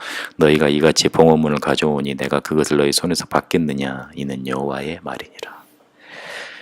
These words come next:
아, 예배의 축복 삼 요소에 대해서 말씀드리고, 음, 안식일, 예배에 대해서 정리를 하는데 의미를 알고 배경을 알고 마음을 담으세요. 그리고 분명히 예배하신,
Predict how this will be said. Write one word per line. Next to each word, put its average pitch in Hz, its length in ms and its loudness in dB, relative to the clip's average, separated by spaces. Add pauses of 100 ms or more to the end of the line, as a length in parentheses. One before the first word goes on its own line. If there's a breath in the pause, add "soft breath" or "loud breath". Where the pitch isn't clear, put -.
(920 loud breath)
아, - 360 -16
예배의 82 480 4
축복 - 420 -4
삼 113 220 -2
요소에 80 340 -2
대해서 71 260 -8
말씀드리고, 71 760 -12 (220)
음, 80 100 -10
안식일, 73 760 -2
예배에 76 320 2
대해서 - 200 -6
정리를 76 520 0
하는데 73 600 -10 (580 loud breath)
의미를 87 480 2
알고 76 280 -6
배경을 78 520 -6
알고 73 560 -12
마음을 73 360 0
담으세요. 67 480 -10 (800 soft breath)
그리고 - 220 -4
분명히 104 680 2
예배하신, 82 720 -2